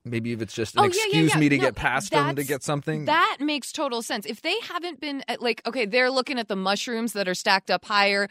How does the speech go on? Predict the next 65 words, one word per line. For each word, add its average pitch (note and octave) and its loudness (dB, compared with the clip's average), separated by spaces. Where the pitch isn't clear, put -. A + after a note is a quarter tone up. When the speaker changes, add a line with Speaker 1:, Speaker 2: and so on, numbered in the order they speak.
Speaker 2:
and G#3 -4
you A#3 -2
want G#3+ 0
the F3 -14
carrots G#3+ -2
that F#3+ -4
are F3 -4
down, F#3 -2
like, E3 -4
a E3+ -10
little F3+ -8
flatter G3+ -6
on F#3 -6
the F3+ -8
table. G#3+ -6
Speaker 1:
They're C3+ 0
spending B2+ 0
a A2+ 4
lot G2 0
of G#2 -4
Speaker 2:
They're - -14
Speaker 1:
time B2+ 4
Speaker 2:
spending B2+ 2
a C4+ 4
lot C4 2
of A3 -4
Speaker 1:
looking C4+ -2
Speaker 2:
time - -6
Speaker 1:
at - -6
carrots. C3 0
Speaker 2:
"Excuse F#4 0
me," C4+ -2
or D4 -2
"Pardon D#4 0
me," A3+ -2
absolutely. A#3 0
But G#3+ -4
when C#4 0
they've C4 -4
just D#4+ 0
put D#4+ -4
it A3+ -2
down, G#3 2
that's A3+ 0
when G#3+ -4
you G3+ -4
wanna F#3 -4
ask B2+ -8
if - -20
they're - -20
finished, - -20
for D#3 -16
sure. - -20
Speaker 1:
Allison, D3+ 6
I C#3 4
do F3 0
think G#3 0
that G3 2
we E3+ 2
can F#3 2
acknowledge B2+ 4
that - -6
you C#3 -2
might C3+ 2
have C#3 0